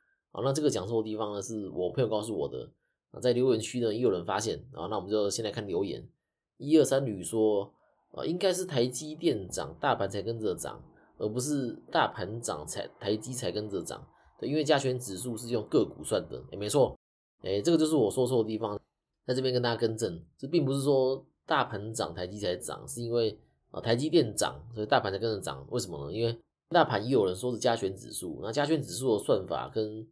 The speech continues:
所有有上市的个股有关。对，今天大家整体的股价高，诶，那大盘就会高，那反之就会低。那大盘算法呢，就跟市值有关，市值越大的公司就会影响大盘越多。那我们再拿台积电当例子，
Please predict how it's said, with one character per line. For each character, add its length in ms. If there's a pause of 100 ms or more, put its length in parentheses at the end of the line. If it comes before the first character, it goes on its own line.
(140)
所 320
有 180
有 140
上 260
市 180
的 80
个 240
股 180
有 140
关。 200 (320)
对， 120
今 100
天 120
大 100
家 120
整 160
体 140
的 100
股 160
价 200
高， 340
诶， 80
那 100
大 160
盘 140
就 100
会 80
高， 380
那 120
反 220
之 200
就 100
会 100
低。 360 (480)
那 60
大 140
盘 220
算 160
法 140
呢， 100
就 60
跟 120
市 260
值 200
有 100
关， 320 (480)
市 280
值 200
越 200
大 180
的 60
公 200
司 160
就 80
会 220
影 180
响 200
大 140
盘 200
越 160
多。 540
那 100
我 60
们 260 (140)
再 120
拿 120
台 160
积 120
电 160
当 140
例 140
子， 240